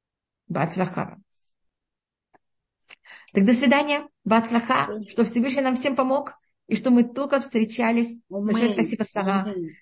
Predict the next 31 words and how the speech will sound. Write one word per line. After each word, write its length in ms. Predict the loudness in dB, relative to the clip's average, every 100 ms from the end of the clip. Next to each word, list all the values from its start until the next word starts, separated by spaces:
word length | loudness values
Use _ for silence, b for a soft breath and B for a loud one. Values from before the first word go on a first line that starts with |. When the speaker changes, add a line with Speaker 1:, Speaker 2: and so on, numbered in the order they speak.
| _
Speaker 1:
Только 240 | 4 4
всегда 460 | 2 2 4 4 2
с 160 | 0 -4
очень 400 | 0 0 0 0
хорошими 600 | 0 -2 -4 -4 -4 -6 -10 _ -4
новостями. 840 | -2 -2 -4 0 6 6 4 -2 -12 _ -12
Speaker 2:
Аминь. 320 | -4 2 4
Speaker 1:
И 80 | 4
вот 300 | 0 -2 -2
вопрос 400 | 0 2 2 4
о 60 | 4
том, 260 | 6 6
грань 360 | 4 4 6 6
милосердия, 500 | 4 2 2 2 2
я 100 | 2
сейчас 160 | 0 -4
вообще 220 | -4 -2
его 100 | -2
не 140 | -2
рассмотрела, 480 | -2 -4 -4 0 0
я 120 | 0
только 220 | -2 -4 -4
говорила 380 | -2 0 0
о 40 | 0
чем-то 280 | -2 -2 -2
другом, 340 | 0 2 2
и 40 |
это 140 | 0 0
было, 160 | -2
кажется, 260 | -4 -6 -4
связано 400 | -4 -2 -2